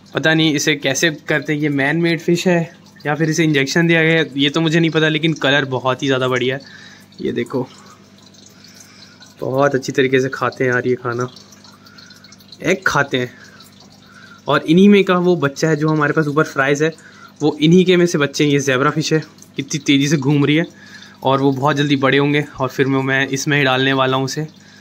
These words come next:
तो हम अपने Oscars पे आते हैं वापस,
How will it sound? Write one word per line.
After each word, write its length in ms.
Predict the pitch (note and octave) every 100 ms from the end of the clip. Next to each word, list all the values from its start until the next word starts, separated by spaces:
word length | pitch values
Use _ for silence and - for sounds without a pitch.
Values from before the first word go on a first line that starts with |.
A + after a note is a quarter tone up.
| - - - - -
तो 160 | C3+ C3
हम 220 | D3 D#3
अपने 280 | D3 F3 F#3 - - - - - -
Oscars 360 | D#3 - G3 G3
पे 120 | F#3
आते 220 | E3 F#3+
हैं 100 | F#3
वापस, 560 | D#3 D3 G3+ - -